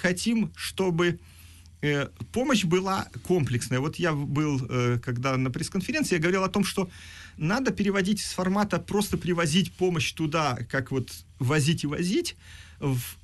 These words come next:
люди при-, при-, в этом случае превращаются в потребителей. Они просто как: "Давай, давай, давай". Если мы даём им помощь в формате, как мы говорим, "smart Help",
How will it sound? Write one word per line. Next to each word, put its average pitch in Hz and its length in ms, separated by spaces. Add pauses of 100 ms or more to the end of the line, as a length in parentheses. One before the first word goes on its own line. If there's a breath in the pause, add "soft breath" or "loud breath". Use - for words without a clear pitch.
(180)
люди 202 300
при-, 170 260
при-, 156 240 (100)
в 135 140
этом 170 220
случае 220 340 (220)
превращаются 151 540
в - 40
потребителей. 160 800
Они 165 240
просто 208 300
как: 135 180
"Давай, 170 500 (280 loud breath)
давай, 156 380
давай". 160 360 (600 loud breath)
Если 214 400
мы 220 240
даём 185 380
им 180 80
помощь 196 320
в - 40
формате, 170 420
как 151 180
мы 151 80
говорим, 147 200
"smart 147 360 (140)
Help", 226 220